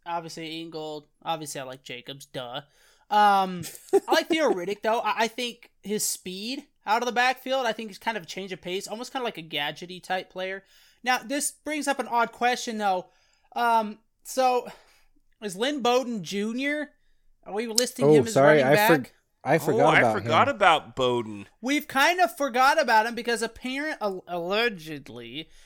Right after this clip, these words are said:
Speaker 1: his pass blocking leaves a lot to be desired. So, do you list him as a wide receiver? Do you list him as a quarterback? Do you list him as a running back?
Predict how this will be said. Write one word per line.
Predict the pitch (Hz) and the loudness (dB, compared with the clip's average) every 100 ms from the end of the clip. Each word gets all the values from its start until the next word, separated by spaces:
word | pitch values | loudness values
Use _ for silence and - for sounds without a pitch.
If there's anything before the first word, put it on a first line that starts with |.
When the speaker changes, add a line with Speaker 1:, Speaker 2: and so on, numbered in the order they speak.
| _ | _
Speaker 1:
his | - 220 | -2 0
pass | 220 - 247 269 269 | -2 0 4 4 4
blocking | - 190 185 180 180 180 | -2 -4 -2 -2 -6 -6
leaves | 175 180 165 | -6 -4 -4
a | |
lot | 170 175 170 - | 2 2 2 -2
to | |
be | 165 180 | -10 -8
desired. | 165 151 190 196 151 107 - | -6 -2 2 2 0 -8 -12
So, | - - 247 247 233 226 214 202 185 170 160 147 151 196 - - _ _ | -8 -6 -6 -8 -6 -6 -6 -8 -8 -8 -8 -8 -10 -12 -14 -20 _ _
do | 214 | -4
you | 240 233 | -2 0
list | 208 214 - | 0 0 0
him | 226 | 0
as | 214 185 | 0 0
a | |
wide | 175 185 180 | 0 0 0
receiver? | 170 143 156 175 262 320 _ _ | -4 -6 -6 -4 -4 -4 _ _
Do | 190 | -8
you | 170 | -6
list | 170 - | -4 -6
him | 165 | -8
as | 139 | -8
a | 143 | -10
quarterback? | - 165 214 254 262 - | -8 -6 0 0 0 -6
Do | |
you | 135 | -12
list | 151 - | -10 -10
him | 160 | -12
as | - | -10
a | 170 | -8
running | 214 247 240 | -8 -8 0
back? | 247 254 240 | 2 2 -2